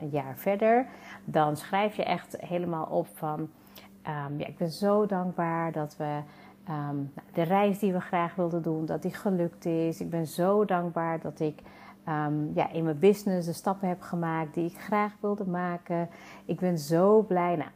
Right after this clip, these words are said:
noem maar op, hè? En je mag hem concreet maken. Het enige wat heel belangrijk is, dat je er blij van wordt als je het schrijft. Het moment dat jij gaat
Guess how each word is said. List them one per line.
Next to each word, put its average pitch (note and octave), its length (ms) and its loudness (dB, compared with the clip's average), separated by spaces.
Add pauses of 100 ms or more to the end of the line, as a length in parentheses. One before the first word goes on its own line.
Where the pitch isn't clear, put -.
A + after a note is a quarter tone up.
noem G3+ 340 8
maar G#3+ 200 4
op, D4 300 6
hè? A3+ 200 10
En G3 160 8
je F3+ 80 6
mag F#3+ 200 6
hem F#3+ 160 2
concreet F3 500 4
maken. A#3 360 -2
Het G3 180 -8
enige C#4+ 400 2
wat G#3 120 2
heel G3+ 240 4
belangrijk F#3 500 0
is, G3+ 120 -4
dat F#3 240 -2
je E3 140 0 (500)
er D#3 160 2
blij D#3 360 4
van G#3+ 180 -2
wordt E3+ 200 -2
als - 120 -10
je E3 60 -6
het - 100 -6
schrijft. - 400 -8
Het E3 140 -6
moment F3 600 2
dat D4 160 0
jij F3 200 4
gaat - 360 -2